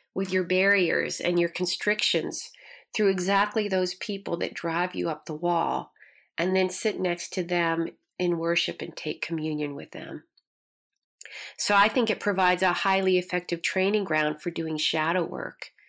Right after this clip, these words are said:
It's in that community where you can come to know your belovedness and practice loving others. As we move into turquoise value system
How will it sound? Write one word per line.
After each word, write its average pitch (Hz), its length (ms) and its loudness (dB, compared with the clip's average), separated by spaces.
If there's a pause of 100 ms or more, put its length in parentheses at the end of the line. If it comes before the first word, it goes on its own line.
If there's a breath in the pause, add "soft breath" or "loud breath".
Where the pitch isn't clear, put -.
(560 soft breath)
It's 180 180 0
in 196 140 4
that 185 240 2
community 202 640 4
where 175 100 4
you 175 160 0
can 185 140 2
come 190 280 -2
to 185 200 0
know 180 220 4
your 170 180 2
belovedness 170 840 -2
and - 140 -8
practice 165 560 -2
loving 160 360 -2
others. 151 560 -2 (720)
As 208 240 0
we 214 120 2
move 220 200 2
into 196 200 0
turquoise 233 560 0
value 208 400 0
system 185 640 0